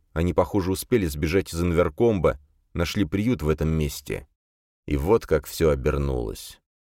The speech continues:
В первых проблесках серого дневного света шумный хаос затихал при виде Мэриан. Её провожали взглядами, молились и шептались, и во многом обстановка была довольно привычной.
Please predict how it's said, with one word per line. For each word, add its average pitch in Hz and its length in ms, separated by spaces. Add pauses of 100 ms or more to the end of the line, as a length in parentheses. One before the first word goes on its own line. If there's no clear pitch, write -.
(260)
В - 120
первых 139 420
проблесках 107 600
серого 117 380
дневного 95 420
света 104 440
шумный 113 360
хаос 113 420
затихал 95 600
при 87 140
виде 85 220
Мэриан. 65 600 (180)
Её 76 300
провожали 78 600
взглядами, 69 840 (240)
молились 92 640
и 107 140
шептались, 98 1000
и 87 80
во 92 180
многом 104 340
обстановка 104 560
была 98 180
довольно 95 300
привычной. 85 720